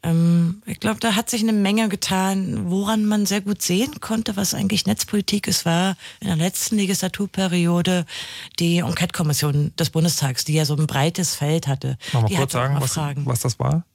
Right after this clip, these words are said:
Speaker 1: Na, die, der Bundestag hat sich eine Enquete-Kommission, die eine Untersuchungskommission ist, gegeben, die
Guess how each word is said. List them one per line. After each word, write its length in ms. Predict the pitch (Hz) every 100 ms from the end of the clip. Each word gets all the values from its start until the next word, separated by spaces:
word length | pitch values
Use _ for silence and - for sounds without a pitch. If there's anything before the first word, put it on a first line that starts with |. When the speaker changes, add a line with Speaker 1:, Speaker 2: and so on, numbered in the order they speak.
| _ _ -
Speaker 1:
Na, 480 | 202 196 185 190
die, 280 | 180 180 175
der 80 | 190
Bundestag 400 | 175 208 - 190
hat 120 | 202
sich 220 | 185 -
eine 400 | - 175 175 170 - - -
Enquete-Kommission, 680 | 151 180 - 196 185 180 175
die 120 | 175
eine 200 | 170 180
Untersuchungskommission 1200 | 175 175 170 285 240 180 - 170 156 147 165 160
ist, 160 | - -
gegeben, 440 | 135 180 202 220 - - - - -
die 400 | 180 170 180 175